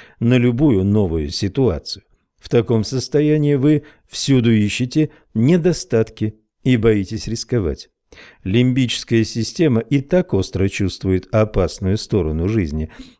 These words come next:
а если она ощущает угрозу и возбуждается, то начинает искать вокруг всё новые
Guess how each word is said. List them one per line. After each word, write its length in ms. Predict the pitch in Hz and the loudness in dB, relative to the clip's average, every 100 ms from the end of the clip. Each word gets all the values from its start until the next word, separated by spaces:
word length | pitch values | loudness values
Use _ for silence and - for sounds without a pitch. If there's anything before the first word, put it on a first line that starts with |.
| _ | _
а 180 | 110 107 | 0 2
если 440 | 98 156 - 90 | 2 0 -2 -2
она 280 | 85 80 120 | 0 0 -2
ощущает 640 | 104 90 85 110 110 87 | -2 -6 -4 0 0 0
угрозу 540 | 87 90 113 98 95 - - _ | -4 0 0 2 -2 -4 -18 _
и 140 | 123 123 | 0 2
возбуждается, 1080 | 110 95 87 90 80 170 147 - - 73 - - _ - | 2 0 -4 -4 0 2 2 -2 -6 -10 -12 -20 _ 0
то 120 | 123 | 2
начинает 640 | 117 107 117 110 101 98 | 2 2 0 2 2 0
искать 380 | 123 - 127 120 | -2 -2 -2 0
вокруг 400 | 110 117 123 117 | -2 0 -2 -4
всё 200 | - 104 | -2 0
новые 560 | 95 92 90 98 110 | 2 0 2 2 2